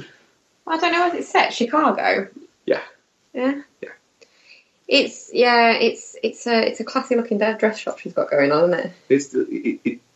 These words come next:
Speaker 2: literally is for
Speaker 1: Well, yeah.
Speaker 2: the quinceañeras.
Speaker 1: Yeah. Um,
Speaker 2: Might have been
Speaker 1: but it's
Speaker 2: called
Speaker 1: odd, it's
Speaker 2: quinceañera
Speaker 1: odd
Speaker 2: exchange.
Speaker 1: seeing her do that. It's like she's,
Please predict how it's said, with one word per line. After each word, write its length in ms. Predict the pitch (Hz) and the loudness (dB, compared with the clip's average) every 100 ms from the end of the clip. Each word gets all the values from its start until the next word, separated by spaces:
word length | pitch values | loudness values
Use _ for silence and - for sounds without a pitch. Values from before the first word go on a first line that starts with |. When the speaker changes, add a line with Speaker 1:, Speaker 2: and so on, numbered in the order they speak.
| _ | _
Speaker 2:
literally 680 | 104 107 110 104 - 95 85 | -2 0 4 2 2 2 2
is 240 | 80 80 - | 2 -2 -12
for 340 | - 80 - 233 - - - - | -4 -4 -4 -10 -14 -18 -20 -6
Speaker 1:
Well, 200 | 349 403 | 2 4
yeah. 300 | 427 170 196 | 4 2 0
Speaker 2:
the 80 | - | -2
quinceañeras. 680 | - - - - - - - _ 247 - - - - | 0 0 2 0 0 -6 -14 _ -4 -4 -10 -12 -4
Speaker 1:
Yeah. 240 | 240 247 | 0 2
Um, 240 | 240 226 - - _ _ _ _ _ _ _ - | 0 -2 -6 -16 _ _ _ _ _ _ _ -4
Speaker 2:
Might 160 | 120 - | 0 0
have 100 | - | 2
been 80 | |
Speaker 1:
but 0 | |
it's 220 | - - - | 2 2 2
Speaker 2:
called 180 | 330 403 | 0 0
Speaker 1:
odd, 20 | 294 | -2
it's 120 | 254 | -4
Speaker 2:
quinceañera 60 | - | 0
Speaker 1:
odd 180 | 277 302 | 0 0
Speaker 2:
exchange. 100 | - | -4
Speaker 1:
seeing 220 | 294 277 247 | -2 0 0
her 60 | |
do 220 | 226 240 262 | 0 -2 0
that. 200 | 185 180 | -2 -4
It's 140 | - | -2
like 180 | 214 202 | 0 0
she's, 380 | - 208 190 | 0 -4 -6